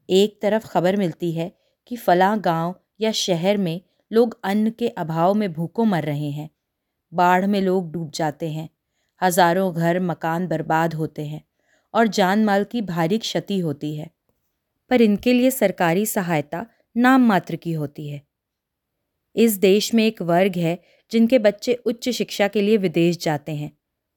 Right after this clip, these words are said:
दूसरी ओर देश में शिक्षा देने के जो सरकारी संस्थान हैं, उनका भवन खंडहरों जैसा लगता है। स्कूलों के भवन भी क्षत विक्षत नजर आते हैं। स्कूल के भवन हैं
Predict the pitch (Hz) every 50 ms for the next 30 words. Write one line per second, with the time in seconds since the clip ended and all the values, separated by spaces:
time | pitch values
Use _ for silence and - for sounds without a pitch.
0 | _ _ _ _ _ _ _ _ _ _ _ - 262 247 - 233 294 302 302 302
1 | 294 226 196 202 202 220 233 226 - 254 254 240 - - 190 - - - 214 208
2 | 196 208 196 190 196 196 - - 214 - 214 220 220 - - _ _ - - -
3 | 180 175 - - 175 170 175 202 226 226 - 196 175 165 - - - 170 165 190
4 | 202 180 175 170 175 - _ _ _ _ _ _ _ _ _ - 233 240 233 -
5 | 269 262 208 196 202 180 185 214 233 233 - 190 180 175 170 160 175 180 185 185
6 | 160 165 147 - - 151 143 143 - _ _ 151 147 139 143 143 - _ _ _
7 | _ _ _ _ _ _ _ _ _ _ _ _ _ _ _ _ _ _ _ _
8 | _ _ _ - - - - 262 254 254 269 285 285 - 311 233 214 190 185 185
9 | 208 220 226 202 190 180 190 196 - _ _ _ _ _ - - - 254 254 254
10 | _ - 208 202 - - - 226 226 - 214 180 160 175 175 170 160 151 - -
11 | 165 160 151 156 160 170 - _ _ _ _ _ _ _ _ _ _ _ _ _
12 | _ _ _ _ - - - - 220 220 226 220 - 240 233 196 175 196 190 202
13 | 208 196 175 190 190 208 -